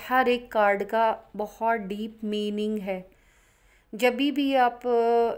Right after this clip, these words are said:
इन मीनिंग्स को समझने की कोशिश करेंगे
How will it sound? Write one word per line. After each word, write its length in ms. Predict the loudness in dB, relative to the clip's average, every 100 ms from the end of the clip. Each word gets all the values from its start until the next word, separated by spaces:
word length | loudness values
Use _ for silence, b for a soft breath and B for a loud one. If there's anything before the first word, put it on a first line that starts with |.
| -6
इन 460 | -4 0 0 -2 -6
मीनिंग्स 520 | -4 0 2 0 -2 -4
को 200 | -2 -2
समझने 600 | -2 -2 -2 -2 -2 -2
की 140 | -4
कोशिश 500 | 0 0 0 -2 -8
करेंगे 600 | -4 -2 0 -2 -2 -2